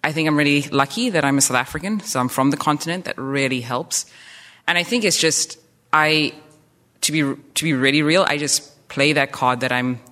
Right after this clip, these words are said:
not Burundian, and I can be very direct. Burundians are really indirect, and it's, it, it really, I, I, I'm kinda like, "Well, you know what? I'm not from this culture, and if I've offended you,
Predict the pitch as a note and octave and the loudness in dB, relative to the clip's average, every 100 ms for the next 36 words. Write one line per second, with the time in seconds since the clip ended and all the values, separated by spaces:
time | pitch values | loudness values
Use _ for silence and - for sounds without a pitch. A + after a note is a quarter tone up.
0 | _ - D3 F3 D3 B2+ B2+ B2 B2 - | _ 0 0 2 0 2 0 0 -2 -2
1 | C3+ C3+ A#2+ B2 B2 A#2+ A#2 - C3+ C3 | -2 -2 0 -2 0 0 -2 -2 -4 -2
2 | C3 A#2+ A#2+ A#2+ C3+ C3 B2 A#2 - - | -4 -4 -8 -8 -4 -2 -2 -6 -10 -20
3 | - _ _ D3 B2+ B2+ A#2+ C3+ - - | -20 _ _ 0 2 2 2 0 -4 -4
4 | B2+ A#2 - - C#3 B2 C#3 C3+ C3 B2 | -4 -4 -8 -6 -6 -2 0 2 0 -4
5 | - A#2+ A#2 - - C#3 C#3 C#3 C3+ C3+ | -4 -2 -2 -6 -2 0 2 -2 -2 -2
6 | C#3+ C3+ C3+ G3+ A3 - F3 F3 E3+ - | 0 0 0 0 0 -2 -2 0 0 0
7 | D#3 D#3 D3+ - C#3 B2+ - B2 B2 B2 | -2 2 2 2 0 0 0 -4 -4 -6
8 | C3 A#2+ - - A#2+ B2+ D3+ F#3 A#3 | -8 -10 -10 -4 0 0 0 2 0